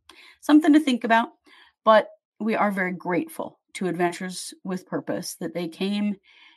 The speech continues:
and they found Jed's car and likely Jed's body, and his family can, um, you know,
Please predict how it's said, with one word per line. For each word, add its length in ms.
and 180
they 120
found 320
Jed's 260
car 320
and 160
likely 340
Jed's 280
body, 520
and 140
his 300
family 760
can, 680
um, 520
you 160
know, 260